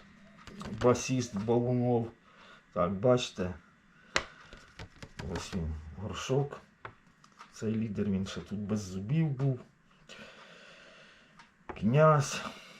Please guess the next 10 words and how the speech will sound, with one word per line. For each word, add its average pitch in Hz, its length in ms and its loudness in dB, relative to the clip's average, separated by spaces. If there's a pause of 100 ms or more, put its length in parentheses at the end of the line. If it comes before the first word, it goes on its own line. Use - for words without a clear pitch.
(2000)
Яша 110 580 2
цей. 98 380 -6 (1800)
Е, 85 400 -8 (100)
поручик. 131 800 2 (960)
Їхній 107 600 0 (1080)
барабанщик. 113 840 4 (1600)
Ну, 165 180 -4
таке. 120 580 0 (440)
Продюсер 110 520 -2
Ігор 110 380 0